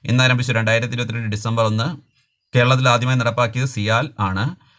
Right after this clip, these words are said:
വെള്ളപ്പൊക്കം ദുരന്ത വിവരങ്ങൾ തത്സമയം ജനങ്ങളിൽ എത്തിക്കാൻ അടുത്തിടെ കേന്ദ്ര സർക്കാർ പുറത്തിറക്കിയ ആപ്ലിക്കേഷൻ ഫ്ലഡ് വാച്ച്.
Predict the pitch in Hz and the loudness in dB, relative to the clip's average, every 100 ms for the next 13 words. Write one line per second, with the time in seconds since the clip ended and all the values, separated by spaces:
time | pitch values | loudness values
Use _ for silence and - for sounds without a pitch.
0 | _ 107 131 147 160 151 165 147 147 147 | _ 0 2 2 0 0 -2 0 0 -2
1 | 143 143 139 127 123 143 143 135 135 131 | -2 -2 -2 -4 -2 -4 -2 -2 -2 -2
2 | 127 131 123 117 127 123 123 127 127 123 | -2 -2 -2 -2 -2 -2 0 -2 -2 0
3 | 131 123 117 120 113 113 117 117 113 123 | 0 0 -4 0 2 2 0 -4 -2 -4
4 | 107 104 92 110 117 - | 0 0 2 0 0 -6